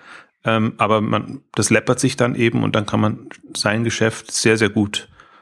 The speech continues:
ähm, betreiben und alle, bei allen merkst du dann, wenn du mit ihnen sprichst, dass sie natürlich, wenn, wenn man da irgendwie, es gibt ja auch Agenturen, die darauf spezialisiert sind, auf das, diese kleine Lösungen,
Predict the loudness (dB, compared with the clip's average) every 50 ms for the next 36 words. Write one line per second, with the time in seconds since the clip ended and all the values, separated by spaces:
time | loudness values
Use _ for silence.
0 | _ _ _ _ _ 0 0 2 2 0 0 -2 -4 -4 -4 -4 -4 -2 -2 -2
1 | 0 2 0 2 2 2 0 0 0 0 0 0 0 0 -4 -8 _ _ _ _
2 | -20 -16 _ 0 2 4 4 4 4 2 0 -2 -2 -2 -2 2 2 4 4 6
3 | 6 4 4 2 0 -4 -2 0 2 2 4 4 2 0 -2 -2 -2 -2 -2 -2
4 | -4 -6 -4 -2 -2 -2 -2 -2 -6 -8 -10 -16 -20 -20 -20 -20 -20 -20 _ _
5 | _ -8 -4 -2 0 2 2 2 0 0 0 0 2 2 4 2 0 0 -2 -2
6 | 0 0 2 2 2 2 2 2 2 0 0 -2 -2 -2 -2 -4 -4 -4 -4 -4
7 | 0 0 0 0 0 -2 -6 -10 -14 -16 -8 -6 -4 -2 -2 -2 -2 0 2 4
8 | 4 4 4 4 4 2 4 4 2 2 0 -2 -2 -2 -2 0 0 0 0 0
9 | 0 -2 -2 -2 -2 -2 -2 -2 -4 -8 -4 -4 -2 -2 -2 -2 0 0 2 2
10 | 2 2 2 0 -2 -2 -4 -4 -4 -4